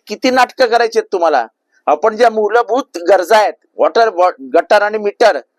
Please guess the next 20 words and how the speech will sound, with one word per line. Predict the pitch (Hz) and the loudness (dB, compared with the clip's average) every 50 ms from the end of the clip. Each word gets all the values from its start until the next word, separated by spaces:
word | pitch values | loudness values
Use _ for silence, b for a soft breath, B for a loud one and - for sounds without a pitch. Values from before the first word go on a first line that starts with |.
| _ _ - | _ _ -2
त्याच्याकडे | 165 147 151 190 196 175 214 214 202 | -2 -2 0 0 -2 -2 0 -2 0
लक्ष | 208 208 - - | -2 -2 -2 -2
दे | 226 226 254 | -2 0 0
ना | 302 302 | 0 0
महानगरपालिकेने. | 269 247 247 254 247 247 247 - 233 226 226 220 220 220 208 185 160 - _ _ _ _ _ _ _ _ _ _ _ _ _ _ _ _ _ _ _ _ _ _ _ _ _ _ _ _ _ _ _ _ _ - | 0 0 0 -2 -2 -4 -2 0 0 0 0 0 -2 -2 -2 -4 -14 -14 _ _ _ _ _ _ _ _ _ _ _ _ _ _ _ _ _ _ _ _ _ _ _ _ _ _ _ _ _ _ _ _ _ -6
आणि | 131 165 214 226 | -2 0 0 0
का | 226 240 | 2 0
पहिल्यांदा | 240 240 233 226 226 262 277 285 285 285 | 0 2 2 2 2 0 0 0 0 0
येतोय | 269 - 247 240 | 0 2 0 -2
का | 233 220 220 | 0 0 -2
आम्ही | 214 214 220 | -2 -2 -4
ठाणे | - 170 185 196 | -4 -4 -4 -2
महानगरपालिकेत? | 196 190 185 190 190 185 190 185 185 185 180 180 170 190 202 190 _ _ _ _ _ _ _ _ _ _ _ _ _ _ _ _ _ _ _ _ _ - | 0 0 0 -2 -2 -2 -2 -2 0 0 -2 -2 -2 -4 -4 -4 _ _ _ _ _ _ _ _ _ _ _ _ _ _ _ _ _ _ _ _ _ -2
दर | - 311 330 - | 0 2 2 2
पंधरा | - 294 277 277 277 277 | 2 0 2 2 0 -2
दिवसांनी | 262 262 247 - 285 247 247 | -2 -4 -4 -2 -2 -2 -2
पाण्यासाठी | - - 226 226 233 226 - 226 226 | 0 0 0 0 0 -2 -4 -2 -2
आम्ही | 226 220 220 214 - 220 | -2 -2 -2 -2 -4 -4
कमिशनरला | 208 196 - - 196 180 185 180 | -4 -4 -4 -2 -2 0 0 -2
भेटतोय. | 147 139 120 _ - 95 82 | -2 -4 -6 _ -12 -14 -14